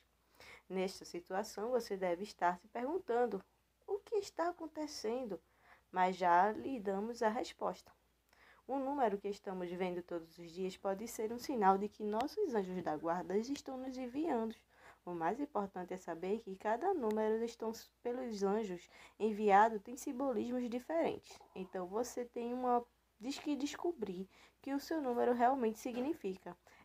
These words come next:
É a única maneira de estabelecer o que seus anjos estão tentando te dizer.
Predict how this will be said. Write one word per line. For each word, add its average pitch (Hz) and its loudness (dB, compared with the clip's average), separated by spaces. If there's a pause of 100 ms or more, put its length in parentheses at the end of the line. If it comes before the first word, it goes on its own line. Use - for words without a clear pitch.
É 180 4
a 180 2
única 277 0
maneira 226 6
de 202 0
estabelecer 185 0
o 240 -2
que 277 -12
seus 302 -2
anjos 254 2
estão 269 -2
tentando 302 -2
te 330 -2
dizer. 185 -2